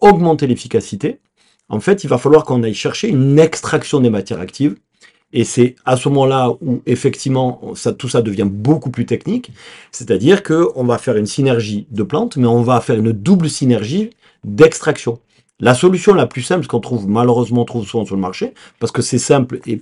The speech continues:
et finalement pas très cher à fabriquer, ce sont en fait des mélanges d'huiles essentielles. Euh,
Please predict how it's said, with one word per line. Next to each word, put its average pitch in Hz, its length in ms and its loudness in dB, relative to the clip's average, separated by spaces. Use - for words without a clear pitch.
et - 80 -8
finalement 113 320 -2
pas 135 160 2
très - 160 0
cher 117 160 -6
à 101 60 -6
fabriquer, 113 520 -4
ce - 180 -8
sont - 160 2
en 165 180 6
fait 156 320 4
des 120 200 2
mélanges 120 400 4
d'huiles 123 160 2
essentielles. 123 440 -2
Euh, - 220 -8